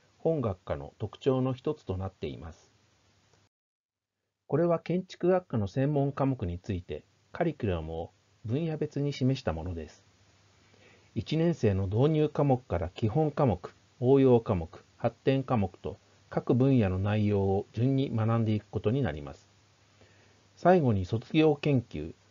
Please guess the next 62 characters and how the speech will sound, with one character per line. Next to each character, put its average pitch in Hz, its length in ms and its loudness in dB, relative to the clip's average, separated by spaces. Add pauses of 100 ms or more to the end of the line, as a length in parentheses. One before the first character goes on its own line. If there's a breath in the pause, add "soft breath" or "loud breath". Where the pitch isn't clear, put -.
卒 - 300 -2
業 170 180 4
設 175 300 2
計 90 300 0
と 110 100 0
い 113 100 2
う 113 60 0
形 107 340 -2
で 127 200 -2
特 120 200 -4
別 127 240 0
研 120 220 0
究 95 260 -4
を 135 220 4
ま 98 120 -4
と - 80 -6
め 101 160 -2
る 95 60 -6
こ - 120 -8
と 127 100 -2
に 156 100 -2
な 95 100 -2
り 80 100 -8
ま 73 140 -12
す。 - 100 -20 (2000)
建 175 200 -4
築 - 240 0
学 185 180 2
科 110 120 0
の 104 80 2
授 117 200 2
業 117 140 6
と 92 160 -8
し - 80 -16
て、 80 200 -10 (420 soft breath)
建 135 200 0
築 - 220 -10
設 127 260 0
計 120 160 2
製 120 240 2
図、 80 200 -10 (280)
建 135 200 0
築 127 220 -2
デ 117 120 4
ザ 127 160 2
イ 98 80 0
ン - 60 -12 (180)
は 95 180 -4 (140)
大 143 160 4
変 165 260 -2
重 151 200 0
要 147 180 4
な 139 100 4
位 143 60 2
置 131 180 -2
を 82 40 -2
占 98 160 -4
め 87 80 -4
て - 100 -10
い 71 100 -10
ま 65 120 -14
す。 - 160 -20